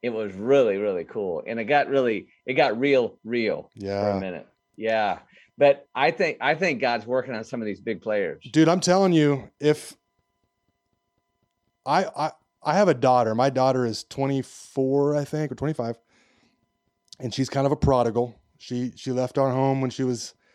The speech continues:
Speaker 2: sixteen years old, and very, very smart girl and very intelligent and very educated. And she got worldly educated and kind of fell away from the Lord a little bit.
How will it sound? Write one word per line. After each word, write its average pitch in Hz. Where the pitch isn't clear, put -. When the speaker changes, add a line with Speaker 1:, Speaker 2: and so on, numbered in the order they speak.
Speaker 2:
sixteen 135
years 123
old, 127
and 113
very, 127
very 127
smart 127
girl 127
and 110
very 120
intelligent 123
and 104
very 127
educated. 127
And 110
she 123
got 123
worldly 131
educated 131
and 101
kind 123
of 113
fell 127
away 131
from 127
the 120
Lord 127
a 127
little 131
bit. 131